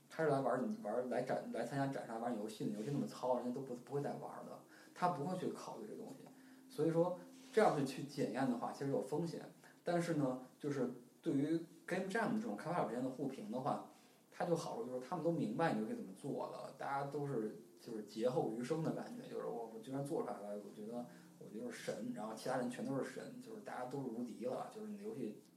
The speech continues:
就是好不好先不说，反正你就，你就特别厉害，然后我玩儿你的游戏都是带着敬意来的，你能做完了不起。然后是这样，所以说这样的话，你的评价的话，相对而言会就是去替掉一些这种就是由于品质带来的东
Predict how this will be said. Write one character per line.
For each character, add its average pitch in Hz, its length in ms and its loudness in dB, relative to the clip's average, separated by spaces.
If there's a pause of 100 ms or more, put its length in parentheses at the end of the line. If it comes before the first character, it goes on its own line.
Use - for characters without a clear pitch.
就 110 120 -10
是 107 200 -2 (260)
好 - 160 -4
不 127 100 6
好 - 180 0
先 135 100 0
不 139 120 0
说， 147 100 4
反 123 140 0
正 135 120 2
你 - 160 0
就， 113 220 0
你 104 140 -6
就 104 120 -10
特 - 140 -2
别 - 120 6
厉 - 180 2
害， - 60 -6 (280)
然 107 140 -10
后 107 200 -8 (280)
我 107 140 -10
玩 107 120 0
儿 135 40 4
你 127 80 4
的 110 60 2
游 110 80 0
戏 139 120 -2
都 135 80 2
是 127 60 2
带 147 120 2
着 120 80 2
敬 117 240 2
意 113 140 2
来 - 180 -8
的， - 200 -10
你 117 80 -6
能 113 140 -4
做 - 180 4
完 113 260 -2
了 104 100 -6
不 123 80 -8
起。 - 200 -14 (500)
然 107 120 -4
后 123 60 4
是 139 80 2
这 139 140 2
样， 113 180 4
所 160 100 0
以 160 40 6
说 185 260 0 (340)
这 208 120 8
样 196 100 12
的 143 80 4
话， 113 220 4
你 107 60 2
的 107 80 0
评 117 260 -4
价 170 160 4
的 - 80 -2
话， 104 120 0
相 165 200 2
对 165 100 4
而 123 80 6
言 123 200 2
会 113 280 2 (760)
就 - 120 -4
是 - 60 -4
去 - 120 -6
替 - 220 -4
掉 101 240 2
一 - 20 -6
些 107 220 -4
这 107 120 -4
种 - 200 -8 (400)
就 123 80 -2
是 117 60 2
由 120 80 0
于 147 80 2
品 - 380 -4
质 147 240 2
带 - 100 0
来 - 80 -2
的 - 100 -8
东 - 100 -12